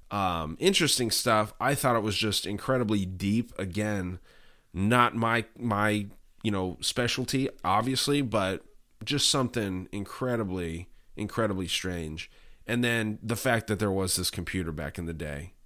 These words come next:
is, is nuts. Again, the Antikythera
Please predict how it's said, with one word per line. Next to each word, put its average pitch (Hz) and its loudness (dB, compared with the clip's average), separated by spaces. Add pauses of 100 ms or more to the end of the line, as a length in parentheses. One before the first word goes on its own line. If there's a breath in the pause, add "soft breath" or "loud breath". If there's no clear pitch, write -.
(120)
is, 87 -6
is 80 -6
nuts. - -4 (380 loud breath)
Again, 101 0
the 95 -8
Antikythera 113 2